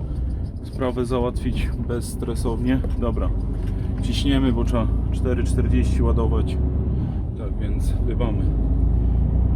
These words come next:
A, no i czołem, czołem. W środę, w środę jesteśmy już na parkingu. Tutaj sobie jesteśmy.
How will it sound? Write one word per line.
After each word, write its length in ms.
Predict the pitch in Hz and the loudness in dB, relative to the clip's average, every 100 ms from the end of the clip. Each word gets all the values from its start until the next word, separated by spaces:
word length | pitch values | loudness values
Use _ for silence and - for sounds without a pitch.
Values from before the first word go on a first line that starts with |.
| - - - - - - - - - - | 4 4 4 4 2 2 2 0 -2 -2
A, 340 | 120 113 104 110 | 0 0 0 -4
no 120 | 123 | -6
i 100 | 120 | -6
czołem, 480 | - 175 143 117 101 | 0 2 2 0 -6
czołem. 400 | - 160 110 92 87 - - - - - - | -10 -4 -4 -4 -10 -18 -20 -20 -18 -20 -18
W 60 | - | -16
środę, 600 | - 127 160 170 101 87 - | -10 0 2 2 0 -4 -8
w 60 | |
środę 560 | - - 160 180 117 107 | -12 -4 0 0 0 -2
jesteśmy 440 | 110 - 147 - | -4 -6 -8 -8
już 160 | 160 170 | -8 -4
na 100 | 180 | -2
parkingu. 1000 | - 202 - - 247 226 226 269 269 - - - - - - - - - - - - - | 0 0 -2 -4 -2 -2 2 6 6 4 -4 -20 -20 -20 -20 -20 -20 -20 -20 -20 -20 -20
Tutaj 340 | - - 82 80 | -18 -14 -10 -8
sobie 360 | - 82 - | -8 -8 -12
jesteśmy. 460 | - - - - - | -8 -8 -8 -10 -10